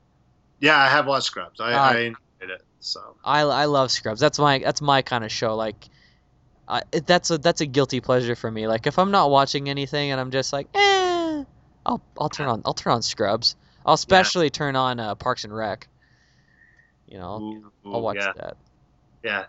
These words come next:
Speaker 1: No, when she puts on Grey's Anatomy just to catch up with it, I'm like, and the sketchbook comes out.
Speaker 2: Yeah, <laughs> dude, I, I have a
Speaker 1: Oh.
Speaker 2: coloring book. I, I have a, I have an, she and I, like, had a date night the, uh, last week, and I took us out and we bought adult coloring books.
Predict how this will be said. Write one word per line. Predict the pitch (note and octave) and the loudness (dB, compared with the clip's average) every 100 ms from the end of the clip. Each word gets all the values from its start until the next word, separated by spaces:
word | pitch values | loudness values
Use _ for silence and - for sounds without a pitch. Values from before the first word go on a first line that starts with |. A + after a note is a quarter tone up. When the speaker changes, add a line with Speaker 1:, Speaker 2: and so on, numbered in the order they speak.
| A#2 | 2
Speaker 1:
No, | C3 B2+ | 2 2
when | B2 | 0
she | A#2 C#3+ | -2 0
puts | D3 C#3 | 0 2
on | C3+ C3 B2+ B2 | 2 2 2 0
Grey's | A#2 A#2 A#2 | 2 2 0
Anatomy | A2+ A2 A2+ A2+ A2+ | 0 -2 0 -4 -4
just | G#2+ G#2 - | -6 -8 -8
to | G2+ G2 | -8 -6
catch | - G#2 G#2 | -2 -2 -2
up | G2+ | -4
with | G2+ - | -4 -6
it, | G2+ G#2 | -6 -6
I'm | G2+ | -6
like, | G2+ - | -6 -4
and | C#3+ C#3+ D3 D3 C3+ | 0 4 4 4 2
the | |
sketchbook | A#2 A2 F#2+ - F#2 | -2 -4 -4 -6 -10
comes | - F#2 | -10 -8
out. | F2 F2 - _ - | -4 -4 -6 _ -10
Speaker 2:
Yeah, | B2+ - - | -4 -4 -6
<laughs> | - - F3+ | -12 -8 -4
dude, | F#3+ F#3+ | 2 4
I, | E3 - - - - | 4 2 -10 -14 0
I | E3 | 4
have | F3+ D#3+ | 4 2
a | |
Speaker 1:
Oh. | E3+ | 0
Speaker 2:
coloring | F3+ E3 D3 | 2 0 0
book. | A#2 G#2 - | -4 -6 -2
I, | C#3 D#3+ | 0 2
I | C#3 | 0
have | D#3+ | -2
a, | D3 B2+ | -2 -2
I | |
have | D#3 | -2
an, | D3 C#3+ C3 - C3 _ - | -4 -10 -14 -16 -20 _ -10
she | - F#3 | -6 -4
and | F#3+ F3+ | -4 -2
I, | D#3 F3 | 0 0
like, | D#3 C#3 - | 0 -2 -2
had | C#3+ | -4
a | C#3 | -2
date | B2 D3+ | -2 -2
night | B2 A#2+ | -2 -4
the, | B2 B2 A#2 - | -2 -4 -4 -2
uh, | B2 A#2 | 0 2
last | A#2 A2+ | 0 -2
week, | B2+ B2 - - | -2 -2 -4 -6
and | A#2+ A2+ A2 - _ - - - | -2 -2 -4 -14 _ -20 -20 -4
I | - | -2
took | B2+ E3 E3 | 2 0 0
us | D3+ | 4
out | C#3+ C#3 | 4 2
and | C3+ | -2
we | B2+ | -2
bought | A#2+ A#2+ B2 | 2 2 0
adult | A#2+ B2+ - | -2 -2 0
coloring | D3 D3+ A#2 | 0 0 -2
books. | A2 A2 - - | -6 -6 -6 -8